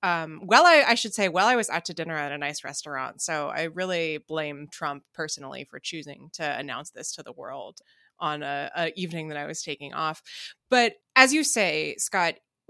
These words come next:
it does seem like this is actually not connected to the January sixth investigation, which is weird, um, don't get me wrong. But the New York Times reported just this afternoon, so that's the afternoon of Tuesday, August ninth,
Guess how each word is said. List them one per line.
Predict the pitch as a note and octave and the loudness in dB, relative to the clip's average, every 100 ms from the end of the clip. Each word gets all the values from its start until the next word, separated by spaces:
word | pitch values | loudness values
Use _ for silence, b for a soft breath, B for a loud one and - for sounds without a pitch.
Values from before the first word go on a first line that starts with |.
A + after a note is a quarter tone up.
| G3+ | -2
it | A#3 - | 0 4
does | A3+ A#3 D4 C4+ | 6 6 6 2
seem | - G#3+ G3+ | 0 0 0
like | F#3+ F3 | 0 -2
this | E3 | -4
is | F3 | -4
actually | - D3+ - F#3 | -6 -6 -4 -6
not | D#3+ C#3+ C#3+ - | -6 -6 -6 -6
connected | - C3+ C3+ D3+ C#3 - | -10 -14 -12 -10 -10 -10
to | - D3+ | -12 -10
the | C#3 | -12
January | - D3 C#3+ - E3+ | -10 -12 -10 -12 -8
sixth | - - - | -8 -8 -12
investigation, | D#3 - - - - E3 | -12 -12 -12 -12 -12 -4
which | G3 | -2
is | A#3 F3 | 0 0
weird, | B3+ A#3 D#3+ C4+ - _ - | 4 6 4 0 -6 _ 0
um, | F#3 D#3+ D#3+ | 2 2 0
don't | F3 D3+ | -2 -2
get | F3 | -6
me | D3 | -8
wrong. | D3 F#3+ D3+ E3+ A#3+ B B B - | -4 -2 -2 -4 -8 B B B 2
But | F#3+ F#3 - - | 4 4 0 4
the | A3+ | 6
New | B3 | 8
York | C#4 | 8
Times | C#4+ B3 A3 G#3 | 6 4 4 2
reported | G3 F#3+ F3 E3+ E3 D3+ | -2 -2 0 0 -2 -2
just | F3 E3+ - | 0 0 -2
this | E3+ | -2
afternoon, | D3+ - A#3 C4 B3+ | -2 -2 0 2 2
so | A#3 | 2
that's | F3 D3+ | 0 -2
the | D#3+ | -4
afternoon | D3 - D3+ D3+ | -6 -6 -8 -8
of | D3 D3 - | -6 -8 -6
Tuesday, | D4 B3+ A3 G3+ - | -4 0 2 2 0
August | D3 - | -6 -4
ninth, | B3 A3+ - | 0 0 -2